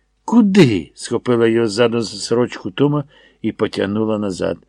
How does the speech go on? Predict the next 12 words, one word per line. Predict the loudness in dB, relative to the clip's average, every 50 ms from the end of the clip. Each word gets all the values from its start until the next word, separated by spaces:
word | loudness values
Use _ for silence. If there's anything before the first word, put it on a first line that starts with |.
| -20 -20 _ _ _ -12
«Збіжать | -10 -6 2 4 6 6 6 4 2 2 2 -2
хочеш?» | -4 -2 -2 -2 0 -2 -6 -10 -10 -16 _ _ _ _ _ _ _ _ _ _ _ _ _ _ _ _ _
Соблазнил | 0 6 6 6 6 8 8 8 8 8 6 6 6 6 8 6 6
девушку | 6 6 6 6 8 6 4 0 0 2 4 4 4
і | 6 6 8
удираєш? | 8 8 6 6 6 6 8 8 6 6 4 2 0 -2 -6 -12 -16 -20 _ _ _ _ _ _ _ _ _ _ _ _ _ _ _ _ _
У | -4 -2
Люденюка | -2 -2 -2 -2 -4 -4 -4 -6 -4 -2 0 0 0
заворушилося | 0 0 -2 -2 -2 -4 -4 -6 -6 -6 -4 -4 -6 -6 -4 -4
волосся | -2 0 0 0 -2 -2 -4 -6 -10 -8
на | -8 -8
голові. | -6 -6 -6 -4 -4 -4 -6 -8 -10